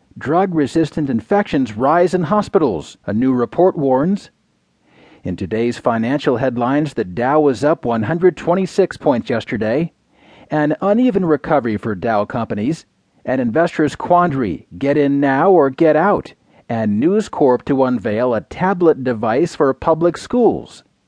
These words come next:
There will be more business stories, more world and national news, too. A roundup from the sports page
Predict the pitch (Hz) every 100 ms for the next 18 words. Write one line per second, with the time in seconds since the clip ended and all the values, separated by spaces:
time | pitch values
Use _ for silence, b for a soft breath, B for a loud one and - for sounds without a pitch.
0 | _ _ b b b b b 82 80 104
1 | 127 131 120 160 170 185 147 - 156 135
2 | 160 180 - 95 92 85 110 135 143 143
3 | 139 165 - 131 120 107 95 - 160 120
4 | 123 160 - 78 107 120 120 - 104 -
5 | - 135 131 135 127 160 -